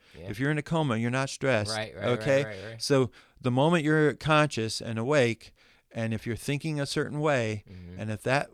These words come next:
Speaker 2: thinking stresses you, then it's hurting your body, right?
Speaker 1: Mm-hmm.
Speaker 2: And I knew that was hurting my body, and my body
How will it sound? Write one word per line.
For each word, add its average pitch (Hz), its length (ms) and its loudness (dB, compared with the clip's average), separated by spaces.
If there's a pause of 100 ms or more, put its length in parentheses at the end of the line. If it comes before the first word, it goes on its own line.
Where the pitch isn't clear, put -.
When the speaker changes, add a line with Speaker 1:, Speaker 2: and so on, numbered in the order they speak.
Speaker 2:
thinking 131 600 -6
stresses 147 600 -2
you, 104 300 -8
then 113 200 -8
it's 120 180 -10
hurting 117 300 -4
your 107 100 -4
body, 90 540 -6
right? 101 260 -8
Speaker 1:
Mm-hmm. - 80 -12
Speaker 2:
And 101 120 -8
I 101 80 -8
knew 123 260 0
that 120 180 -2
was 104 120 -6
hurting 117 220 -6
my 98 120 -6
body, 95 320 -6
and 92 100 -10
my 101 100 -6
body 113 380 -4